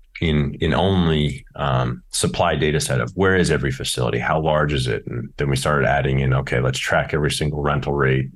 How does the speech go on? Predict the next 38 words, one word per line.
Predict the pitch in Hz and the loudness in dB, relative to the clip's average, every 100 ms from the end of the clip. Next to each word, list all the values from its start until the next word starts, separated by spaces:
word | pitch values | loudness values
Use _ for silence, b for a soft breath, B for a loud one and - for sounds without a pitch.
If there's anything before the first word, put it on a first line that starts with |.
| - - | -12 -10
that's | 67 | -4
out | 73 67 | -2 0
there, | 67 64 | 0 -2
track | - 71 69 | 0 -2 -2
the | 82 | -2
developments, | 76 76 65 60 65 65 - - B B B B B B - - | 0 2 2 0 0 -2 -4 -10 B B B B B B -20 -4
integrate | 80 82 73 73 69 | 0 2 2 2 2
demographics. | 82 80 73 80 82 78 69 | 0 0 2 2 0 -2 -2
And | 82 | -2
so | - 85 | 0 2
that | 90 82 | 4 4
was | 87 76 76 - b b - _ - | 2 0 -4 -12 b b -20 _ -4
Radius | 78 76 92 | 0 2 0
Plus, | - - - - - - | 2 0 0 -2 -8 -4
and, | 78 78 78 76 71 | 0 2 2 0 0
and | 80 78 76 | 0 0 2
kind | 98 92 | 0 0
of | 80 | -2
found | - 98 110 | 0 2 4
ourselves | 101 95 110 98 92 90 - - | 4 4 4 4 4 0 -4 -4
in | 92 87 | 0 2
a | 85 | 2
different | 92 123 120 110 | 2 2 4 4
business | 98 123 120 107 | 4 4 4 4
model | 104 104 104 | 4 4 4
than | 101 | 2
we | 98 | 2
ever | 101 98 | 2 2
expected | 90 - 123 127 92 | 2 2 0 2 0
when | 95 87 | 0 0
we | 85 | -2
started, | - 123 120 90 82 98 | 0 4 6 4 2 0
which | 90 95 | -2 0
is, | 87 90 - B B B B B - | 0 -2 -6 B B B B B 0
you | |
know, | 80 73 69 | 2 2 0
not | 85 95 95 90 | 2 4 2 2
uncommon. | 95 82 - 101 98 95 82 | 0 0 0 2 2 2 0